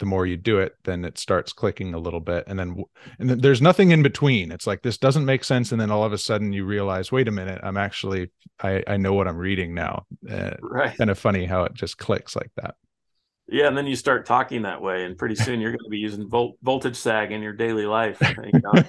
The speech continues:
Speaker 1: <laughs>
Speaker 2: We're like, "What are you talking about?"
Speaker 1: All right. That's a challenge this week. We gotta try and drop voltage sag into, uh, normal conversation.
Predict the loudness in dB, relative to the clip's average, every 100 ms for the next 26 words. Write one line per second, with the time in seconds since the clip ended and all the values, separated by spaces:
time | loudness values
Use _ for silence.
0 | 2 0 0 0 2 2 2 2 0 -2
1 | -2 -6 -8 -10 -20 -20 _ 0 6 6
2 | 6 2 0 2 2 4 2 0 -2 -8
3 | -6 -4 0 2 0 0 2 4 2 2
4 | 2 2 0 -4 -2 2 2 2 0 0
5 | 0 -4 -6 -2 0 2 -2 -4 -4 -4
6 | 0 0 2 0 0 -2 -2 0 -2 -2
7 | -4 -2 -2 -2 -2 -6 -8